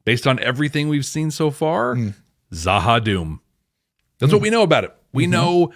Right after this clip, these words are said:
Speaker 1: what we've watched in three seasons, and the title of this episode, we haven't looked ahead, we haven't read any synopses, we haven't looked at thumbnails,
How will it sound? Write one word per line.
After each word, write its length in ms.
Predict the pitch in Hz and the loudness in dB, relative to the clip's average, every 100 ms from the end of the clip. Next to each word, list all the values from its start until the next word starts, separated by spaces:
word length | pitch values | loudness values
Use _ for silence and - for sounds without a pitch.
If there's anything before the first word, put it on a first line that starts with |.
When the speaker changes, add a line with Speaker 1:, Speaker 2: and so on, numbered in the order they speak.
| - - | -8 0
Speaker 1:
what 160 | 147 | 4
we've 160 | 185 151 | 4 2
watched 300 | 147 170 - | 0 -2 -4
in 100 | 147 | -2
three 200 | 147 156 | 0 -2
seasons, 460 | 139 180 185 226 180 | -2 -4 -4 -6 -2
and 120 | 151 | -2
the 40 | |
title 360 | 135 - 175 180 | -2 -2 0 2
of 80 | 147 | 0
this 160 | 143 165 | 0 0
episode, 380 | 160 - 180 | -2 -4 -2
we 80 | 156 | 0
haven't 140 | 120 113 | 0 0
looked 200 | 120 117 | -2 -2
ahead, 300 | 104 190 170 | 0 0 0
we 80 | 127 | 0
haven't 200 | 113 98 | 0 -2
read 200 | 120 120 | 0 0
any 140 | 117 | -2
synopses, 500 | 101 117 127 139 151 | -4 -4 -4 -6 -4
we 60 | 120 | -2
haven't 180 | 107 98 | -2 -6
looked 180 | 101 | -10
at 80 | - _ | -12 _
thumbnails, 680 | - 139 147 147 147 143 | 0 0 0 0 0 -2